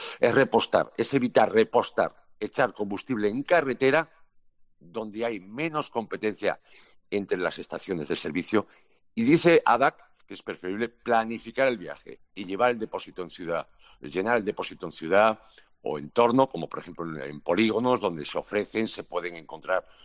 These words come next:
los precios de gasolina y diésel más bajos, y siempre mejor si es a principios de semana que en fin de semana. El adac argumenta que se puede ahorrar hasta un cuarenta céntimos, pero además es importante, como decíamos antes, que el coche, que el motor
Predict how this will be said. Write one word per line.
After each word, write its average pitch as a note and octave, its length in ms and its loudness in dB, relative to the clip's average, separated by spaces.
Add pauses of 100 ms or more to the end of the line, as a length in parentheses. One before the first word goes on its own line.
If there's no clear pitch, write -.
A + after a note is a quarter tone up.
(120)
los F2 160 -6
precios G#2+ 260 -2
de G#2 60 4
gasolina F#2 640 0
y F2+ 100 -8
diésel F#2 360 -4
más F#2+ 260 0
bajos, G2+ 400 0 (580)
y G#2 200 2
siempre A#2 400 2
mejor C3 300 2
si B2 400 -2
es C3+ 120 0
a E3 100 2
principios C#3 440 -4
de C3+ 80 -2
semana B2 440 0 (540)
que F#2 240 -2
en E2 140 -8
fin B2 280 -2
de F2+ 80 -6
semana. B1 360 -12
El D2 160 -4
adac A#2 320 2
argumenta G2+ 640 -2
que A2 100 -10
se F#2+ 120 -16
puede C#3+ 200 2
ahorrar C#3 240 4
hasta C#3 260 0
un C3+ 140 -4 (200)
cuarenta A2+ 840 -4
céntimos, D#3 540 -10 (360)
pero F#2+ 100 0
además C3 200 2
es - 60 -8
importante, A2+ 560 -2 (420)
como D#2 200 -10
decíamos F2+ 340 -8
antes, F2+ 320 -4 (340)
que - 80 -2
el E2+ 100 -2
coche, A#2+ 300 4
que - 100 2
el A#2 100 6
motor A2 420 4